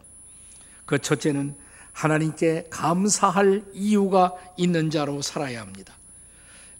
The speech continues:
바울 사도가 데살로니가 교회 성도들로 말미암아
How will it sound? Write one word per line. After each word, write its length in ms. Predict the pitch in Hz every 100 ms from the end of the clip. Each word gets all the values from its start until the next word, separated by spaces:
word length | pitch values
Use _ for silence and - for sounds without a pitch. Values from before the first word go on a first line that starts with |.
| 123
바울 240 | 117 143 196
사도가 500 | 190 165 135 120 -
데살로니가 600 | 151 156 175 180 170 160
교회 340 | - 165 156 151 - -
성도들로 600 | - - 175 185 190 196 190
말미암아 640 | 180 147 147 135 143